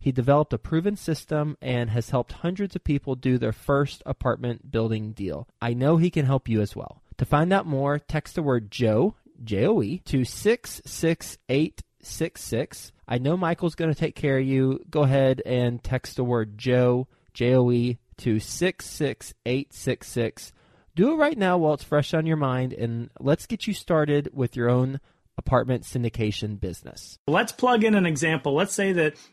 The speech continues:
Speaker 2: I'm gonna invest in a syndication today where it's a four hundred unit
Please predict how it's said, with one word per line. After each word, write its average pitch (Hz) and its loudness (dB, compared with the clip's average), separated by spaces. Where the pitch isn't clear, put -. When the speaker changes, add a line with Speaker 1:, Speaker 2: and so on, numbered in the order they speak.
Speaker 2:
I'm 165 0
gonna 190 2
invest 165 0
in 156 -4
a 139 -6
syndication 156 -2
today 139 -2
where 151 2
it's 151 -2
a 135 -2
four 202 2
hundred 175 0
unit 156 0